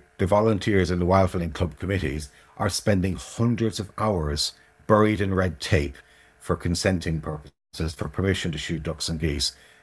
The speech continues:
for the sake of shooting a few ducks and geese. That's how the power is being abused, um, that, you know,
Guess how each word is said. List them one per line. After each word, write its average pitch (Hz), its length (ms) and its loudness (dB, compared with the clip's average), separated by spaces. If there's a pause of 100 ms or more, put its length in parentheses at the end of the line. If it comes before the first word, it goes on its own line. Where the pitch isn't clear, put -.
for - 160 -2
the 87 80 0
sake 92 280 2
of - 80 -12
shooting 82 300 -2
a 78 40 -6
few 82 180 -4
ducks - 260 -4
and 78 100 -2
geese. 71 280 -4 (240)
That's - 480 0
how 87 220 4
the 82 120 -2
power 82 340 0
is 76 100 -4
being 78 160 -4
abused, 76 540 -6 (260)
um, 76 320 -2 (140)
that, 78 320 -2 (240)
you 92 120 2
know, 76 200 -2